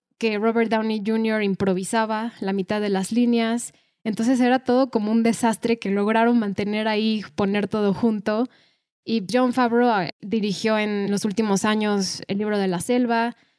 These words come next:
El Rey León y ahora The Mandalorian, la serie de Star Wars. Entonces ha llegado a lugares muy importantes dentro de Disney y dentro de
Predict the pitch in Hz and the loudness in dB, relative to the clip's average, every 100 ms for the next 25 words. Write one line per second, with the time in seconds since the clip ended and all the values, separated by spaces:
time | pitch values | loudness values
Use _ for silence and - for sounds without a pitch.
0 | _ _ - 240 220 220 214 208 240 202 | _ _ -4 0 2 2 2 2 0 0
1 | 196 208 196 190 190 196 202 202 196 190 | -2 0 -2 -2 0 0 0 0 -2 -4
2 | 185 202 190 185 185 196 196 190 233 220 | -4 -2 -2 -2 -2 -2 0 0 0 -2
3 | 202 202 208 - 214 220 208 208 208 185 | -2 -4 -4 -4 -2 0 2 2 0 0
4 | 185 185 202 208 202 214 208 202 196 185 | -2 -4 -2 0 0 -2 -2 -2 0 0
5 | 196 202 196 185 196 185 190 247 240 233 | -2 -2 0 0 0 0 0 0 0 -2
6 | 220 190 202 202 220 202 185 | -2 -2 -2 0 0 0 -2